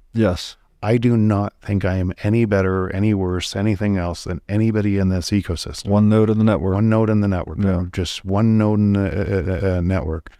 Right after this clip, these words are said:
Speaker 2: that brings this abundance, truth to society.
Speaker 1: Yeah.
Speaker 2: And so I'm very happy to be a node.
Speaker 1: Yeah.
Speaker 2: I'm very happy to be able to be a node with all of those other people. And I
Speaker 1: Yeah.
Speaker 2: love that, that that's the world that's being created.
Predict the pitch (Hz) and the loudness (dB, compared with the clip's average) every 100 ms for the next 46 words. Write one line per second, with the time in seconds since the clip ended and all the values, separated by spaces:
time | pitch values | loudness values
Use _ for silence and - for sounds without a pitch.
0 | - - 85 90 92 95 98 - 85 87 | -20 -6 -4 -2 2 4 2 2 -2 -2
1 | - - - _ _ _ _ - 92 107 | -4 -8 -12 _ _ _ _ -8 -4 0
2 | 110 87 95 - - - - 87 95 - | 2 2 -2 -6 -10 -6 -2 -2 -4 -10
3 | - _ _ - 98 90 95 143 131 87 | -20 _ _ -10 -8 -6 -2 0 -2 -2
4 | 107 101 90 101 - 113 131 156 - _ | -2 -2 -2 -4 -2 -2 0 -2 -4 _
5 | _ _ _ _ _ - 101 92 117 143 | _ _ _ _ _ -12 -10 -4 -2 0
6 | 143 113 120 127 113 107 104 101 95 90 | 0 -2 -2 0 0 2 2 2 0 0
7 | 78 80 - _ _ - 104 92 95 90 | -4 -10 -18 _ _ 0 2 4 2 0
8 | 123 135 110 110 - 110 95 95 95 98 | 0 2 0 -2 -2 -2 0 -2 0 0
9 | 95 90 - 90 92 92 90 - 90 90 | -2 -4 -6 -6 -4 -2 -4 -4 -2 0
10 | 98 98 92 87 104 110 104 107 98 98 | 2 2 0 0 2 2 2 0 0 0
11 | 98 98 98 78 80 92 90 92 95 101 | 0 0 -2 -4 -6 -4 -4 -2 0 2
12 | 101 101 - 92 85 - - - 95 87 | 2 2 -2 -4 -4 -6 -14 -8 -4 -4
13 | - 92 87 - - 87 82 85 82 82 | -2 -4 -4 -4 -8 -4 -2 0 -2 -6
14 | - 87 82 - 82 80 | -6 -4 -4 -4 -6 -8